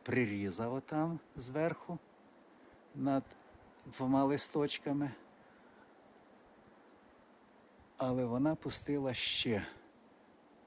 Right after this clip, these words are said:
десь півтора метра пагін. Тепер ще питають, на яку довжину ці пагони обрізати. Значить, обрізайте, щоб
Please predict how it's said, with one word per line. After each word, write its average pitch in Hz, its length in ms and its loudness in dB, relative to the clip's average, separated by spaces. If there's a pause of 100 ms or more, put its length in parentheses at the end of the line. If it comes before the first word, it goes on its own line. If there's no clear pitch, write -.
(140)
десь 104 340 -4
півтора 117 520 -2
метра 107 440 0
пагін. 90 380 -2 (720)
Тепер 151 340 -2
ще - 200 0
питають, 147 520 2
на 131 120 2
яку 135 240 0
довжину 135 520 2
ці - 160 -2
пагони 101 560 2 (680)
обрізати. 95 720 -2
Значить, 131 320 0
обрізайте, 151 680 4
щоб 139 320 2